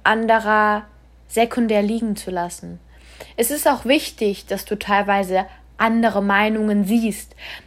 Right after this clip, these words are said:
dass du dich selber auch hinterfragst, dass du, äh, versuchst, aus, auch aus gut gemeinter Kritik zu wachsen,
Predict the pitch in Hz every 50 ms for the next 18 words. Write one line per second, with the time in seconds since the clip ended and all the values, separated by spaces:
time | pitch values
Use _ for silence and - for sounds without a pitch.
0 | - - - 202 202 202 - - - - 214 208 202 196 196 202 208 208 - -
1 | - - - - - - 208 - 208 208 - - 226 247 254 254 233 180 196 -
2 | 214 208 202 - 180 170 - - - - 180 202 208 196 175 165 - - - -
3 | - - 180 - - - - 180 175 180 185 - - - - - - - - -
4 | - - 185 185 185 185 185 180 - 220 208 208 254 294 294 285 - - - -
5 | - 202 202 196 196 190 - - - - - - - - _ - - - - -
6 | - 262 269 269 - 131 185 202 202 - - - - 277 311 330 330 - - -
7 | 220 220 214 214 208 208 208 202 - - - 208 214 - - 262 254 254 - -
8 | - - 233 220 208 226 240 240 - - - - - 170 160 165 170